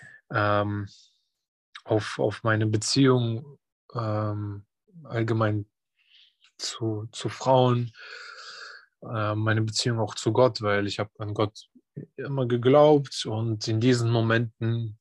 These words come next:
habe ich das a-, immer, immer dann gemacht und am Ende immer wieder wiederholt, „Ach, entschuldige,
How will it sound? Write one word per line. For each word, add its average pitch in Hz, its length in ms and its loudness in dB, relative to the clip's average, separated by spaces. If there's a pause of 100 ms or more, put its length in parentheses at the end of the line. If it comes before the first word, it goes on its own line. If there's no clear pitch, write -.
habe 110 180 -4
ich 104 80 -2
das - 180 -8
a-, 117 180 0
immer, 120 260 0
immer 123 260 0
dann 120 200 -2
gemacht 135 440 0
und 107 120 -6
am 110 140 -2
Ende 120 540 0
immer 123 180 -6
wieder 113 260 2
wiederholt, 117 600 2
„Ach, 113 220 -4
entschuldige, 107 680 -2